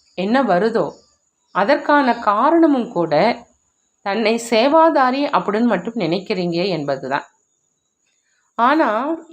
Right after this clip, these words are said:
ஈஸ்வரிய சேவாதாரி சேவை மட்டும் கிடையாது, ஆனால் இறைவனினுடைய சேவை அப்படிங்கிற இந்த நினைவு மூலம் நினைவு மற்றும் சேவை இயல்பாகவே இணைந்ததாக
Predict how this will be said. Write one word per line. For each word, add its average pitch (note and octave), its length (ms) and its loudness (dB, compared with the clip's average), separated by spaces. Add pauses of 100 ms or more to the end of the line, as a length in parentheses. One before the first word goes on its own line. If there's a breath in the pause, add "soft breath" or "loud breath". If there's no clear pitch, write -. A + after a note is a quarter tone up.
ஈஸ்வரிய D#4+ 640 2
சேவாதாரி F#3 760 0 (640)
சேவை A3+ 400 2
மட்டும் A#3 360 0
கிடையாது, G#3 500 2 (560)
ஆனால் F#3 420 -2
இறைவனினுடைய C4 760 0 (160)
சேவை D3+ 340 0 (800)
அப்படிங்கிற E4 480 2
இந்த B3+ 360 0
நினைவு B3+ 400 0
மூலம் E3 440 -2 (1040)
நினைவு D4 480 4
மற்றும் B3+ 480 2
சேவை A#3 360 2 (160)
இயல்பாகவே A#3 760 2 (160)
இணைந்ததாக A#3+ 720 2